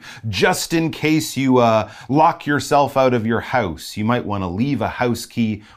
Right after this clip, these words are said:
with a friend who lives nearby, right? This kind of situation would be unusual, maybe an emergency, but we're preparing for things that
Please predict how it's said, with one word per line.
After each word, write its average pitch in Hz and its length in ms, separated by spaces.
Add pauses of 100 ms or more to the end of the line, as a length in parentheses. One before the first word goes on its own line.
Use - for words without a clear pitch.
with 107 180
a 98 40
friend 117 580
who 107 160
lives 98 380
nearby, 85 760
right? 80 320
This 85 140
kind 87 240
of 76 80
situation 90 720
would 76 120
be 76 120
unusual, 135 880 (280)
maybe 82 280
an 73 80
emergency, 117 1040 (160)
but - 140
we're 180 160
preparing 131 760
for 107 160
things 92 460
that 123 240